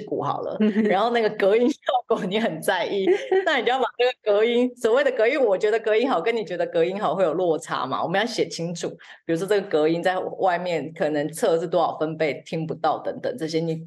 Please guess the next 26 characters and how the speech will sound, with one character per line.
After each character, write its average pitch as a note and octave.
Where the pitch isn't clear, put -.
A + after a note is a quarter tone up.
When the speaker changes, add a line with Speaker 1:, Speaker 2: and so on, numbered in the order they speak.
Speaker 1:
尽 G#3+
可 F#3+
能 C3+
都 D3+
把 C#3
它 C#3
写 -
进 C#3
去。 -
然 F3
后 A#3
再 B3
来 A3
就 G3
是 G3+
我 E3+
们 D3+
要 E3+
在 F#3
契 F#3
约 E3+
里 C3
面 D#3+
注 F3
明 D3+
说， E3